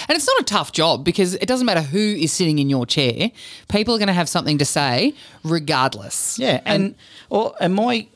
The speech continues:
Speaker 2: my advice to anybody is, um, yes, um, uh, great. Um, people are,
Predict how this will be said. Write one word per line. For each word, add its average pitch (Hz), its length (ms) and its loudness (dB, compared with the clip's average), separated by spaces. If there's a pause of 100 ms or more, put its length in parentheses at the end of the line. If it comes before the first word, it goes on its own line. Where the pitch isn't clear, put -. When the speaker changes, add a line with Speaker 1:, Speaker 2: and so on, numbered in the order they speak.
(200)
Speaker 2:
my 196 420 0 (100)
advice 147 720 0
to 151 220 0
anybody 170 580 0
is, 151 340 -4
um, 139 340 -2
yes, 160 480 0 (140)
um, 123 460 0 (840)
uh, 113 160 -4
great. 127 360 0 (280)
Um, 120 220 4
people 143 420 0
are, 120 240 2